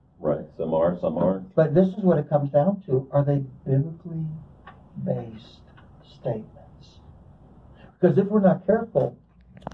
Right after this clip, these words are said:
Speaker 2: denominations are changing.
Speaker 1: Mm-hmm.
Speaker 2: Statements can change. Creeds can change. But His Word does
Speaker 1: Never
Speaker 2: not.
Speaker 1: changes.
Speaker 2: So for me,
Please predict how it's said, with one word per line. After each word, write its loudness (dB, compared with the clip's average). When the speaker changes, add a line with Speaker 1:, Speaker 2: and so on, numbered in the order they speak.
Speaker 2:
denominations 2
are -2
changing. -2
Speaker 1:
Mm-hmm. -6
Speaker 2:
Statements -2
can -4
change. 0
Creeds -2
can -8
change. -4
But 2
His 4
Word -2
does 0
Speaker 1:
Never 0
Speaker 2:
not. -12
Speaker 1:
changes. -16
Speaker 2:
So 6
for 4
me, 2